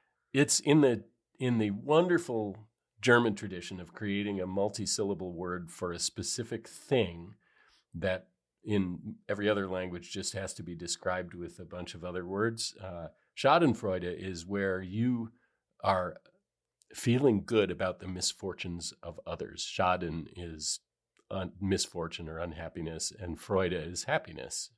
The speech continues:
And so, yeah, that's what it is. And the Germans, you know, they come up with a bunch of these. I'm terrible at examples, so I can't, I can't give you another one right at this moment. But this is something the German language is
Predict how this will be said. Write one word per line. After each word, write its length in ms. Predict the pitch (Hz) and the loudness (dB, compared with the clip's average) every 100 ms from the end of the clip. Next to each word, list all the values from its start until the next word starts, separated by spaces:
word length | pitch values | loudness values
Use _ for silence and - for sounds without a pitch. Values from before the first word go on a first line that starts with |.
| - | -12
And 220 | 80 82 | -12 -10
so, 380 | - 90 85 85 - - - - _ _ _ _ _ _ | -8 -6 -6 -12 -20 -20 -20 -20 _ _ _ _ _ _
yeah, 260 | 95 117 113 - | 4 4 4 0
that's 260 | 98 104 | -2 0
what 140 | 117 113 | 0 2
it 100 | 117 | 2
is. 240 | 139 113 | 2 0
And 100 | 107 | -2
the 80 | 101 | -4
Germans, 540 | 101 113 123 131 117 - | -2 -2 0 0 -2 -4
you 160 | 120 | 2
know, 120 | 107 | 4
they 100 | 107 | 4
come 220 | 120 147 123 | 4 4 2
up 160 | - | 0
with 200 | 110 - 101 107 | -6 -8 -10 -8
a 100 | 98 | -2
bunch 280 | 90 117 | 2 2
of 80 | 117 | 2
these. 180 | 101 101 | -2 0
I'm 140 | 113 110 | -2 -4
terrible 400 | 113 110 98 95 | -2 0 0 -2
at 80 | |
examples, 560 | 90 90 95 92 87 - | -4 -6 -8 -8 -8 -6
so 180 | 101 90 | -2 -2
I 120 | 87 | -4
can't, 300 | - 98 87 _ | -6 -8 -8 _
I 120 | 95 95 | -6 -4
can't 320 | - 104 87 | 0 -2 -2
give 140 | 95 | -10
you 100 | 87 | -8
another 300 | 90 85 90 | -6 -4 -4
one 320 | 90 87 85 73 | -4 -4 -6 -6
right 240 | 92 92 | -4 -4
at 100 | 87 | -6
this 220 | 87 - | -10 -6
moment. 380 | 92 85 87 85 | -2 -2 -2 -8
But 200 | - 90 | -6 -6
this 200 | - 98 | -2 -2
is 100 | 107 | 0
something 360 | - 104 90 85 | 0 0 0 -6
the 160 | 82 82 | -6 -4
German 320 | 101 90 82 | -4 -2 -2
language 360 | 85 85 85 | -4 -6 -8
is 220 | 80 80 | -6 -6